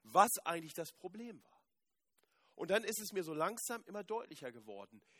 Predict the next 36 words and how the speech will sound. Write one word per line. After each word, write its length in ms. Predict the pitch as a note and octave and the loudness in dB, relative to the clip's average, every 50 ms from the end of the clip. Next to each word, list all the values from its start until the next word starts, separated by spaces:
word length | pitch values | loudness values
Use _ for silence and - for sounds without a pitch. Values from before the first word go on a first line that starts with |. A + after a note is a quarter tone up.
| - - - _ _ _ _ _ _ _ _ _ _ | -20 -20 -20 _ _ _ _ _ _ _ _ _ _
Menschen 680 | - C#3 E3+ G3 A#3+ B3+ B3+ - - - - B3+ A#3+ G3+ F#3 D#3 C3 | -4 0 2 2 2 2 -2 -6 -10 -10 -10 -12 -12 -14 -14 -12 -8
hören 420 | E3 G3+ A3+ B3 B3+ A3 F#3+ E3 | -6 -4 -2 -2 -2 -2 -4 -4
in 80 | D#3 - | -6 -6
unseren 300 | - G#3+ G#3+ A#3+ A#3+ A#3 | -6 -6 -6 -6 -6 -6
Gemeinden 480 | G#3 G#3 D#3+ D3+ D3 C#3+ C3+ C#3 C3 B2 | -4 -2 0 0 0 0 -2 -6 -10 -4
heute, 420 | C#3+ E3 G3+ A3 - D#3+ - - - _ | -2 -2 -2 -2 -4 -8 -12 -12 -14 _
wenn 180 | - D3 D3+ C#3+ | -8 -8 -6 -6
das 160 | D#3+ D3+ - | -6 -6 -8
Evangelium 720 | D3 C#3+ D3 D3 C#3 - - G3+ B3 C4 B3+ G3+ D#3+ C#3 C3 | -6 -6 -6 -6 -6 -6 0 2 2 2 2 0 -4 -6 -8
kommt, 320 | - - - F3 F3+ - | -6 -4 -4 -4 -2 -2
das 120 | E3+ D#3+ - - - _ | -4 -4 -4 -6 -8 _
immer 300 | - C4+ C4 A#3+ F#3 D3 | -8 0 2 4 4 4
als 180 | - E3 D#3+ - | 4 0 -2 -4
die 120 | - E3+ | -8 -12
Botschaft 540 | D3+ C3+ F#3 A3+ B3+ - - A#3+ A#3 - - - - - _ | -6 -4 -4 -4 -2 -2 -2 -2 -2 -4 -6 -14 -20 -20 _
für 180 | - - A#3 A3 | -10 -8 -8 -6
die 340 | E3 G#3 G#3 G#3 G3+ - - _ _ _ _ _ - | -4 -4 -4 -4 -6 -8 -12 _ _ _ _ _ 2
noch 240 | E3+ G#3 G3+ - | 4 4 4 2
nicht 460 | - G3+ A3+ C4+ C4 - - - - - | 0 -2 -2 -2 -4 -4 -8 -10 -10 -4
Christen. 520 | - D#3 C3 - - - - C#3 D#3+ G#3 - _ _ _ _ _ _ _ _ _ _ _ _ _ _ _ _ _ _ _ - _ | -2 -2 -2 -2 -4 -6 -8 -12 -18 -20 -20 _ _ _ _ _ _ _ _ _ _ _ _ _ _ _ _ _ _ _ -14 _
Und 140 | - G3 G#3 | -4 2 2
wenn 100 | G#3+ G#3 | 4 4
dann 120 | G#3+ G#3 | 4 4
die 140 | G3 G#3+ F3+ | 2 0 -2
Imperative 640 | A3+ B3 A3+ B3 A3 G#3 F#3+ - F3 F3+ D#3 C#3 C#3+ | -2 0 2 4 4 4 4 2 -2 -6 -6 -6 -6
kommen, 300 | - C#3 C#3 D3 F#3+ F#3+ - - - | 0 0 0 0 0 -4 -12 -20 -4
hören 140 | - A3+ A#3+ | -2 -2 0
sie 80 | A3 A#3+ | 0 -2
die 120 | G#3 E3+ | -4 -4
Imperative 480 | A#3 B3+ A#3 A3+ G3 E3+ - E3+ D#3+ D#3+ | -2 0 2 4 4 2 2 0 0 0
als 160 | D#3 E3+ - | 0 0 0
die 120 | - G#3 | -4 -6
Botschaft 340 | E3+ E3 F#3 F#3+ - G3 F#3 | -2 -2 -2 0 -2 -4 -6
für 100 | - - | -6 -8
die 60 | A3+ | -10
Christen. 480 | G#3+ - - C#4 B3+ - - - - - | -8 -6 -4 -2 -2 -2 -4 -4 -8 -18